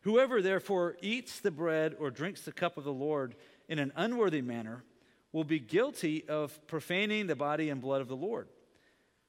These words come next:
Let a person examine himself then, and so eat of the bread and drink of the cup."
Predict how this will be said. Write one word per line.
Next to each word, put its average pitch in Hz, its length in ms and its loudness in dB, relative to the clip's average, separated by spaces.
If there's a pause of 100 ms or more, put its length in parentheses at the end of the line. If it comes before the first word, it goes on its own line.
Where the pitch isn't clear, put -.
Let 180 160 6
a 175 60 4
person 220 400 0
examine 190 480 2
himself 143 500 -4 (100)
then, 135 400 -6
and 135 140 -6
so 165 240 -2
eat 185 380 -6 (280)
of 151 160 -4
the 185 80 -2
bread 110 520 -10
and 120 120 -6
drink 107 380 -8
of 107 100 -12
the - 80 -12
cup." - 360 -20